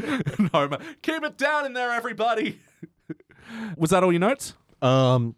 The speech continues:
Speaker 2: I wrote Stoner's Pot Palace.
Speaker 1: <laughs> It's flagrant false advertising. <laughs> Yeah, one of my favorite sign gag jokes, obviously.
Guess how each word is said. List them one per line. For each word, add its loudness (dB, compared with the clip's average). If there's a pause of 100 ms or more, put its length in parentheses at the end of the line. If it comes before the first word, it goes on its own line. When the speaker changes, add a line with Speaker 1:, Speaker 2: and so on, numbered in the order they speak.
(120)
Speaker 2:
I 4
wrote 4
Stoner's 2
Pot 0
Palace. -6 (200)
Speaker 1:
<laughs> -4 (200)
It's -2
flagrant -2
false 0
advertising. -4
<laughs> -12
Yeah, 2
one 2
of -2
my 0
favorite -8
sign -4
gag -4
jokes, -4
obviously. -4